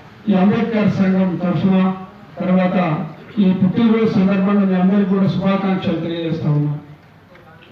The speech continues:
ముఖ్యంగా భారతదేశం ప్రపంచంలోనే అత్యంత పెద్ద దేశం. ఇంత పెద్ద దేశానికి ఒక గొప్ప రాజ్యాంగాన్ని కల్పించినటువంటి మహనీయుడు డాక్టర్ బాబాసాహెబ్ అంబేద్కర్. ఎందుకంటున్నామంటే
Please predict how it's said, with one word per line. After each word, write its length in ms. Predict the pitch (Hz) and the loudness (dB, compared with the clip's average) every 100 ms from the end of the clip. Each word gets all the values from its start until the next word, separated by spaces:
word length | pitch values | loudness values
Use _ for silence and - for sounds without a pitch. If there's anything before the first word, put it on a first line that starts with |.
| - - - - 180 | -20 -20 -20 -14 -8
ముఖ్యంగా 720 | 180 247 247 208 196 - - - - - - | -4 0 2 2 -2 -4 -10 -18 -20 -20 -14
భారతదేశం 840 | 143 175 233 233 226 226 - 220 | -4 0 0 2 0 0 0 0
ప్రపంచంలోనే 840 | 196 185 208 226 208 208 208 202 190 | -2 -2 0 0 2 4 4 2 0
అత్యంత 500 | 180 202 190 175 180 | -2 -2 -2 -2 -2
పెద్ద 320 | 170 185 175 | -2 -2 -4
దేశం. 260 | 160 143 135 - - - - - 190 | -4 -6 -10 -14 -20 -20 -20 -10 -4
ఇంత 140 | 208 | -2
పెద్ద 520 | 240 240 202 220 196 | -2 -2 -2 -2 0
దేశానికి 640 | 208 247 233 233 214 190 - - - - - | 0 0 0 -2 -2 -4 -6 -12 -20 -14 -6
ఒక 120 | 208 | -2
గొప్ప 320 | 185 202 - | 0 0 -2
రాజ్యాంగాన్ని 960 | 220 196 202 240 233 226 208 202 185 - - - - 190 | -2 0 -2 -2 -2 -2 2 2 0 -4 -8 -14 -10 -2
కల్పించినటువంటి 840 | 196 214 214 214 196 185 185 170 | 0 2 2 2 0 -2 -4 -6
మహనీయుడు 720 | 175 175 190 196 185 180 165 - - - - | -6 -2 -2 -2 -2 -4 -4 -8 -12 -16 -8
డాక్టర్ 320 | 185 180 185 | -6 -4 -4
బాబాసాహెబ్ 640 | 165 170 170 175 - 156 151 | -4 -4 -4 -4 -2 -2 0
అంబేద్కర్. 540 | 151 165 - - - - - - - - - 185 | -2 -2 -6 -8 -10 -12 -18 -20 -20 -20 -6 0
ఎందుకంటున్నామంటే 1120 | 233 254 247 240 220 214 208 226 208 151 | 0 0 0 0 2 2 2 0 -2 -4